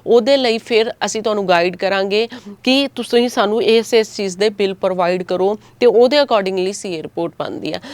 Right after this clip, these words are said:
ਇਸ ਕਰਕੇ ਬੈਂਕਿੰਗ ਦੇ ਉੱਤੇ ਜਿਹਦੇ ਤੇ ਅਸੀਂ ਬਹੁਤ ਘੱਟ ਫੋਕਸ ਦਿੰਦੇ ਹਾਂ, ਉਹ ਸਭ ਤੋਂ ਲੈਂਥੀ ਪ੍ਰੋਸੈਸ ਹੁੰਦਾ ਹੈ।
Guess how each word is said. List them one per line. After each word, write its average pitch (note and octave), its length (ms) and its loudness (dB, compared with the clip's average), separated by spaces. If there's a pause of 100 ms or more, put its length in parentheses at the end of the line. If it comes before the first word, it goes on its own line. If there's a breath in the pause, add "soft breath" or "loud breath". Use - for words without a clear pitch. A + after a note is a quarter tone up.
(160 loud breath)
ਇਸ G3+ 200 -2
ਕਰਕੇ A3 320 0
ਬੈਂਕਿੰਗ F#3+ 680 -4
ਦੇ A#3 60 2
ਉੱਤੇ A3 260 0
ਜਿਹਦੇ G3 280 0
ਤੇ A3 120 0
ਅਸੀਂ A3 140 -4
ਬਹੁਤ G#3 380 0 (160)
ਘੱਟ - 260 -2 (140)
ਫੋਕਸ C4 400 0
ਦਿੰਦੇ A#3 320 2
ਹਾਂ, C4 140 -2 (320 loud breath)
ਉਹ B3 100 0
ਸਭ G#3+ 180 -4
ਤੋਂ G#3+ 200 -4
ਲੈਂਥੀ F3+ 320 -6
ਪ੍ਰੋਸੈਸ F3+ 500 -8
ਹੁੰਦਾ F#3+ 280 -6
ਹੈ। A3 80 -8